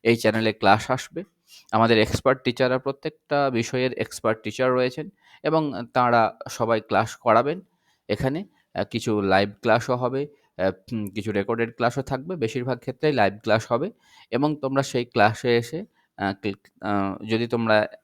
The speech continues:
ক্লাসগুলো অ্যাটেন্ড করো, তাহলে আমি মনে করি তোমাদের প্রস্তুতি যথাযথ হবে। এবং আমাদের, আহ, ক্লাসও শুরু করেছে, শুরু হয়ে গেছে আমাদের অ্যাপ।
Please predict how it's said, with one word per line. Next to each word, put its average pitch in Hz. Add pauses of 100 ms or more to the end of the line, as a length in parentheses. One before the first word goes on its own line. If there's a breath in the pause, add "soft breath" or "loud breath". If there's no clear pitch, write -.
(220)
ক্লাসগুলো 113
অ্যাটেন্ড 117
করো, 170 (380 soft breath)
তাহলে 139
আমি 127
মনে 113
করি 156
তোমাদের 113
প্রস্তুতি -
যথাযথ 101
হবে। 73 (500 soft breath)
এবং 135
আমাদের, 131
আহ, 104 (340)
ক্লাসও 139
শুরু 160
করেছে, 131
শুরু 127
হয়ে 120
গেছে 117
আমাদের 120
অ্যাপ। 98